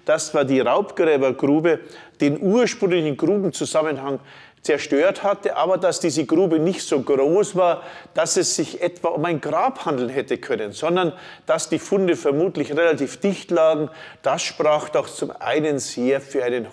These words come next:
Hortfund. Zum anderen konnten wir an den Wänden der Raubgrabungsgrube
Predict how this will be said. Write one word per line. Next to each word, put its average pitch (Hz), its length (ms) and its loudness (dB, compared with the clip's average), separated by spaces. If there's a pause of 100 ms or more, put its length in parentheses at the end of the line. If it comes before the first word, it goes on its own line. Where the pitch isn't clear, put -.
Hortfund. 117 640 -4 (560)
Zum 156 240 0
anderen 202 580 2 (340)
konnten 175 400 -2
wir - 180 0
an 143 120 -2
den 131 240 -2 (160)
Wänden 180 600 0
der 180 160 2
Raubgrabungsgrube 170 1120 0